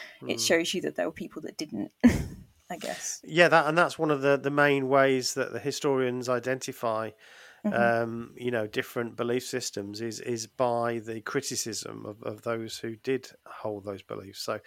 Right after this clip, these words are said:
Speaker 2: that's
Speaker 1: Yeah.
Speaker 2: how we know there were atheists back in those days, because people were accused of being
Speaker 1: Mm-hmm.
Speaker 2: atheists, you know. So that's, uh,
Speaker 1: Yeah.
Speaker 2: <laughs> that's one of the reasons we know that, that there
Speaker 1: Mm-hmm.
Speaker 2: were people, uh, like
Speaker 1: Yeah,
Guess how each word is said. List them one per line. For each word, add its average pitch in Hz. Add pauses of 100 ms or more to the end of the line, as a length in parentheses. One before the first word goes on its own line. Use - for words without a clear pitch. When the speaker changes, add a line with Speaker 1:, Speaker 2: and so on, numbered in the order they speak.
(280)
Speaker 2:
that's 131
Speaker 1:
Yeah. -
Speaker 2:
how 117
we 117
know 120
there 117
were 113
atheists 113
back -
in 110
those 107
days, 120
because -
people 123
were 110
accused 123
of 101
being 110 (1000)
Speaker 1:
Mm-hmm. 208
Speaker 2:
atheists, -
you 127
know. 110
So 131
that's, -
uh, 123
Speaker 1:
Yeah. -
Speaker 2:
<laughs> -
that's 131
one 127
of 123
the 117
reasons 113
we 117
know 120
that, -
that 113
there 110
Speaker 1:
Mm-hmm. -
Speaker 2:
were 123
people, 107 (540)
uh, 113
like 117
Speaker 1:
Yeah, 185